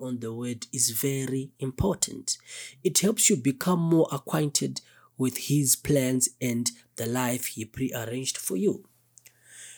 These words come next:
And through the ministry of the Holy Spirit, who helps you fulfill God's plan for your life, you receive the mysteries and realities of the kingdom. So you'll notice that, um,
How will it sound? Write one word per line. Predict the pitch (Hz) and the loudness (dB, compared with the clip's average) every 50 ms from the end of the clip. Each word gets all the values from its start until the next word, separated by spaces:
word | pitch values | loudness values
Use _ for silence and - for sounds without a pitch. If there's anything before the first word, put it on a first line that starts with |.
| - _ _ - | -20 _ _ 2
And | 180 180 165 170 | 2 2 2 2
through | - - 233 233 180 | 0 2 2 4 4
the | 160 151 | 4 4
ministry | 151 160 165 170 165 147 - - - | 6 6 6 6 6 4 4 4 2
of | 147 135 - | 2 0 0
the | 135 | 0
Holy | 117 120 131 139 135 131 | 2 4 4 4 6 6
Spirit, | 120 - - - - 135 123 113 107 - - - | 4 4 4 2 2 0 0 0 0 -2 -2 0
who | 131 143 127 | 0 2 2
helps | 120 135 143 135 - - - | 2 2 2 4 4 4 4
you | 143 | 2
fulfill | 135 - 139 131 - - 147 143 | 0 0 0 -2 -2 0 -2 -2
God's | 127 - 143 139 127 - - | 0 0 0 2 2 2 0
plan | - 151 147 135 131 | 2 0 0 0 0
for | - - 131 127 | -2 -2 0 0
your | 123 123 | 2 2
life, | 123 135 127 117 101 - - - - - - - - - _ | 2 2 0 0 0 -2 -6 -8 -14 -18 -18 -18 -20 -20 _
you | - 139 143 135 | -4 0 0 2
receive | 135 135 127 - - - - 185 170 160 156 151 131 120 | 2 4 4 6 6 6 6 6 6 6 4 4 2 0
the | 123 123 | 0 2
mysteries | 120 123 131 139 135 127 - - - - 143 131 120 120 - | 2 4 4 4 4 4 4 2 2 0 -2 -2 -2 -2 -6
and | 120 113 107 110 113 | -6 -8 -8 -8 -8
realities | 113 117 120 120 123 120 - - - 123 117 - - - | -6 -6 -4 -2 -4 0 0 0 0 2 2 0 0 0
of | - 127 - - | -4 -4 -4 -4
the | - - | -6 -8
kingdom. | - - - 139 120 110 107 101 98 92 - _ _ _ _ _ _ _ _ _ _ _ _ _ _ _ _ _ _ _ _ _ _ _ _ _ _ _ _ _ _ _ _ _ _ _ - - _ - - - - _ _ _ | -6 -2 -2 -2 -2 -2 -4 -6 -8 -10 -12 _ _ _ _ _ _ _ _ _ _ _ _ _ _ _ _ _ _ _ _ _ _ _ _ _ _ _ _ _ _ _ _ _ _ _ -20 -20 _ -20 -20 -20 -20 _ _ _
So | - - 196 | 2 4 6
you'll | 185 175 175 170 170 170 | 6 6 6 6 6 6
notice | 180 196 196 196 - - - - - | 6 4 4 4 2 2 2 2 2
that, | - 110 - - - - - _ _ _ _ _ _ _ _ _ | 0 -2 -4 -4 -8 -10 -10 _ _ _ _ _ _ _ _ _
um, | 131 135 127 127 127 123 120 117 113 110 113 | -4 -2 0 0 0 0 -2 -2 -4 -6 -8